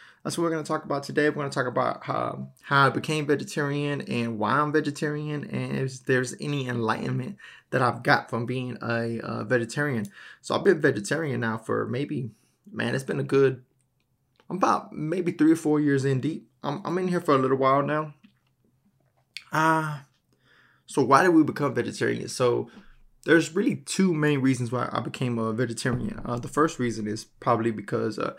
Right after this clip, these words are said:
my partner, she had, uh, surgery, and then we had to, like, change our diet a little bit just for the surgery. And then the other part of that is that,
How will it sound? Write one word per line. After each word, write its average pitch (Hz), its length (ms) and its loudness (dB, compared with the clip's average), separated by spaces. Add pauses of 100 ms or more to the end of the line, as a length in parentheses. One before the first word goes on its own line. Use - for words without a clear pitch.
(260)
my 120 80 -2
partner, 117 420 4
she 117 300 -4
had, 110 320 0
uh, 101 240 -4
surgery, 135 720 0
and 110 160 -4
then 110 300 -2 (440)
we 123 160 0
had 117 240 0
to, 98 240 0
like, 92 160 -6
change 120 240 -2
our 98 100 -2
diet 107 300 4
a 139 60 0
little 139 180 0
bit 151 220 0
just 120 220 0
for 113 100 0
the 104 100 -2
surgery. 156 520 0 (1500)
And 143 80 -2
then 147 140 4
the 139 140 -2 (120)
other 202 200 4
part 131 340 2
of 120 60 -2
that 123 340 -2
is 123 600 -4 (520)
that, 123 640 -2